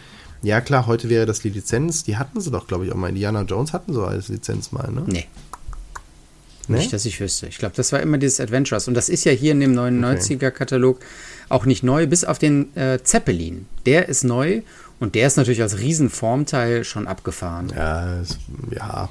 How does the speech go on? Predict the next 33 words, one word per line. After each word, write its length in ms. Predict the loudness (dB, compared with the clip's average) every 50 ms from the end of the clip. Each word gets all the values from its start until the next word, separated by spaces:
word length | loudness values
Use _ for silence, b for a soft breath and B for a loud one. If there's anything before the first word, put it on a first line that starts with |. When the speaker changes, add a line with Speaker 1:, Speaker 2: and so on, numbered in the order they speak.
| -8 -8
Speaker 1:
aber 180 | -6 -4 -2 -2
das 140 | -2 -2
ist 140 | -2 -2 0 0
halt 160 | 0 0 0
ein 40 | -2
Riesenformteil. 760 | -4 -2 -4 -4 -6 -6 -6 -6 -6 -6 -6 -6 -6 -6 -4
Boah. 920 | -2 -2 -2 0 0 -2 -2 -2 -2 -2 -4 -4 -4 -4 -4 -4 -4 -4 -4 -4 -4
Speaker 2:
Ja. 80 | -6 -8 -12 -18 -20 -20 -20 B B B B B B B B B B B
Ich 140 | -2 2 2
erinnere 300 | 4 4 6 6 6 6
mich, 220 | 6 6 4 2
Speaker 1:
Ja. 140 | 0 -2 0
Speaker 2:
also, 540 | 2 2 4 6 6 6 6 6 4 2 0
ähm, 280 | -2 -4 -2 -2 -2 -2
das 180 | -2 0 4
war 80 | 4 4
nicht 180 | 4 4 2 2
neunundneunzig, 540 | 2 2 2 2 2 0 -2 -2 -2 -4
das 220 | -4 -4 -4 0 4
wurde 160 | 4 4 4
schon 180 | 2 -2 -4 -2
vorher 340 | 4 6 6 6 6 2
eingeführt, 420 | 0 0 -2 -2 -2 -2 -2 -2 0
das 140 | -2 -2 -2
ganze 260 | -4 -2 -2 -4 -4
Thema. 480 | -2 0 0 0 2 2 2 2 0
Und 260 | 0 0 0 0 0 0
ich 120 | -4 -4
fand 220 | 0 0 0 2
das 160 | 2 2 0 0
spannend, 420 | -2 0 2 2 2 2 0 0
weil 140 | 0 0 0
hier 580 | -2 -4 -6 -2 2 4 6 6 6 4 2